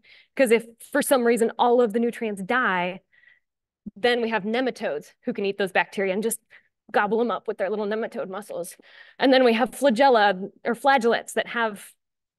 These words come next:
um, their little flagella here on the side. We have ciliates that are just swimming around gobbling up tons of bacteria. There are more protists on this world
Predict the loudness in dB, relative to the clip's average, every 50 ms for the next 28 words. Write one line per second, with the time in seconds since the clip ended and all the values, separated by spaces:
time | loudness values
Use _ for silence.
0 | _ _ _ -6 -4 -4 -4 -2 -2 -2 0 0 -2 -2 -2 -4 -6 -6 -4 -4
1 | -4 -4 -6 -6 -6 -6 -6 -8 -10 -12 -14 -14 -14 -8 -6 -4 -4 -2 -2 -4
2 | -4 -4 -4 -4 -4 -6 -8 -4 2 4 4 6 6 4 2 0 -2 -6 -2 -2
3 | 0 0 -2 -4 -6 -10 -14 _ -20 -20 _ _ _ -10 -6 -4 -2 0 0 0
4 | 0 0 -2 -2 -2 -4 -4 -2 -2 -2 -2 -2 -4 -6 -8 -8 -8 -8 -6 -6
5 | -6 -6 -6 -6 -6 -4 -4 -4 -2 -4 -4 -6 -8 _ _ _ _ _ _ _
6 | _ _ _ _ _ _ _ _ _ _ -2 0 2 2 2 2 2 2 2 2
7 | 0 0 -2 0 0 0 0 -2 -4 -4 -4 -4 -4 -2 -2 -2 -2 0 0 -2
8 | -4 -6